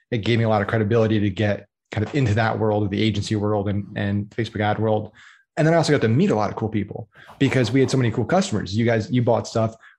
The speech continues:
Russell Brunson, that's how I met Russell the first time. He bought a ton of stuff all the time. The Miami Dolphins, they place large orders.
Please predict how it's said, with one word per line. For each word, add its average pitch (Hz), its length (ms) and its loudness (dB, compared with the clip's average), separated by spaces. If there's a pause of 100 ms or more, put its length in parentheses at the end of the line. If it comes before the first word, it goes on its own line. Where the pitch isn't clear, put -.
Russell 120 240 0
Brunson, 120 280 0
that's 117 140 2
how 110 80 0
I 107 40 2
met 107 140 -2
Russell 117 300 0
the - 40 -6
first 120 220 0
time. 117 140 0
He 110 100 2
bought 110 160 2
a 101 60 -4
ton 117 220 -2
of 107 100 -2
stuff 107 220 -2
all 107 120 2
the 104 100 0
time. 113 400 0 (640)
The 123 60 -2
Miami 117 260 2
Dolphins, 110 580 2
they 113 100 2
place 113 340 0
large 110 240 2
orders. 113 460 0